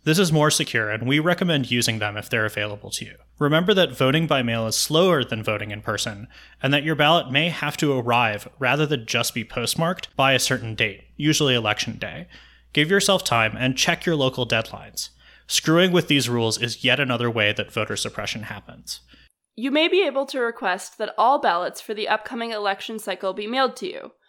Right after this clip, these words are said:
Speaker 2: I like doing this because it ensures I never miss an election, even the small hyperlocal ones. It also means they come in enough time that I know they'll get to my election officials before election day.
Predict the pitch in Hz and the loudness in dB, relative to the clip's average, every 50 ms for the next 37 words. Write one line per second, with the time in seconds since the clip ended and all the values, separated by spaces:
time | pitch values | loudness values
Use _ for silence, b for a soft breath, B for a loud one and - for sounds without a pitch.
0 | b b - - 240 269 294 294 - - 254 220 208 202 202 196 202 - - 208 | b b 0 0 2 4 2 2 0 0 0 0 0 0 0 -2 -4 -6 -10 -8
1 | 220 208 220 220 220 220 220 214 - - 233 240 240 240 240 - - 220 214 202 | -8 -6 -4 -4 -4 -4 -4 -6 -4 0 2 2 2 2 0 -2 -2 -2 0 0
2 | 214 208 214 208 208 202 202 202 - 196 190 202 214 214 214 - - 180 131 139 | 0 0 0 0 0 -2 -4 -4 -4 -4 0 2 2 0 0 -2 -8 -6 -6 -8
3 | 170 - - 226 233 233 240 240 226 220 - - 208 202 196 196 202 - - 202 | -10 -10 -8 -8 -6 -4 -4 -4 -4 -6 -6 -2 -2 0 0 0 -2 -4 -6 -6
4 | 196 - 202 185 190 185 185 - 190 170 160 151 - - - - 226 - - b | -6 -4 -6 -2 -2 -4 -4 -4 -6 -4 -4 -4 -6 -8 -10 -12 -14 -16 -18 b
5 | b b b - 254 254 - 233 262 262 - 302 285 277 262 247 240 - 247 220 | b b b 0 0 4 4 2 2 2 -2 -4 -4 -4 -4 -6 -6 -4 -4 -4
6 | 214 - - 262 220 233 226 - - 214 208 202 196 196 196 - - - 190 196 | -4 -2 0 0 0 0 0 -2 -2 -2 0 0 0 0 -2 -4 -6 -4 -4 -4
7 | 190 196 196 196 190 185 185 190 190 190 190 196 196 202 190 185 196 185 - - | -4 -4 -4 -2 -2 -2 -2 -2 -2 0 0 0 0 -2 -4 -4 -4 -6 -6 -8
8 | - 202 190 190 180 202 233 240 - - 220 190 190 - 185 180 - 180 170 175 | -8 -6 -6 -2 0 0 0 0 0 -6 -8 -8 -6 -6 -8 -8 -6 -6 -6 -6
9 | 170 - 190 196 - - - 214 202 196 190 185 - 185 190 180 170 170 - - | -8 -10 -12 -12 -12 -10 -4 0 2 2 2 2 0 -2 -4 -6 -6 -8 -10 -12
10 | 185 170 - - - - - 226 - | -12 -10 -8 -8 -8 -8 -10 -12 -14